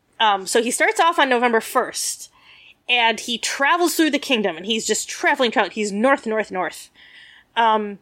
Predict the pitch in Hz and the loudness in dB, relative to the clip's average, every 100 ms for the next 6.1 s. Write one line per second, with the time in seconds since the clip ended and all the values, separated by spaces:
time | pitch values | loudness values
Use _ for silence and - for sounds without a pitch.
0 | - 269 262 247 220 226 208 202 208 185 | -6 0 2 0 0 2 0 0 0 0
1 | 170 175 202 175 220 269 - - 240 180 | -2 -8 -8 -2 0 0 -4 -4 -4 -4
2 | 185 214 - 294 240 233 220 196 - 165 | -6 -6 -2 0 0 -2 0 -2 0 -2
3 | 165 233 233 202 196 165 - - - - | 0 -2 -2 -2 0 0 -4 -14 -20 -8
4 | - 220 254 277 269 196 220 214 208 233 | -2 0 2 2 2 0 -2 -2 0 0
5 | 220 196 185 226 240 196 185 175 185 175 | 0 -2 -2 0 2 0 0 -2 -6 -8
6 | 190 | -16